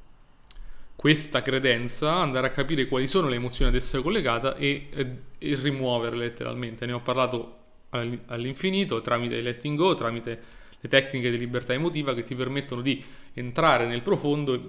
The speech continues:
e vivere questa colpa senza paura, senza sentirsi in colpa per la colpa, per rimuoverla dalla tua vita. Eh, un ottimo strumento è porre l'intenzione di eliminarla questa colpa.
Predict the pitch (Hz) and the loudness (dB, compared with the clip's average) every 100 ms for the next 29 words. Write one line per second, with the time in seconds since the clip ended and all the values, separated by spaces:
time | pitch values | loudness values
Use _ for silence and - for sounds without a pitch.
0 | - - 147 143 156 139 127 - - 139 | -6 0 0 2 2 0 -2 -8 -8 -6
1 | 139 139 135 131 127 131 - 139 131 139 | -2 0 2 2 0 -4 -4 -2 -2 2
2 | 185 139 135 156 - - - - _ _ | 4 4 2 -2 -4 -18 -20 -20 _ _
3 | - - - 139 127 113 110 - - 123 | -20 -12 -4 -4 -4 -6 -8 -10 -8 -4
4 | 123 151 - - 131 180 135 123 123 143 | 2 2 2 -2 0 2 2 0 0 -2
5 | - - - 143 131 120 131 139 127 120 | -4 -16 -2 0 2 -2 -2 0 0 0
6 | 120 117 120 123 131 - - - - - | -2 -2 -2 -2 -2 -6 -12 -20 -20 -20
7 | - - - - - - - - - - | -20 -20 -20 -18 -18 -16 -12 -10 -10 -4
8 | 147 151 160 147 139 135 170 139 143 131 | 0 2 2 0 -2 0 0 0 0 0
9 | - 147 135 127 131 147 143 - 135 131 | 4 4 4 0 0 -2 0 0 0 2
10 | 127 127 131 127 120 120 120 117 120 117 | 0 -2 -2 -2 0 -2 -4 -4 -4 -4
11 | 117 - | -4 -6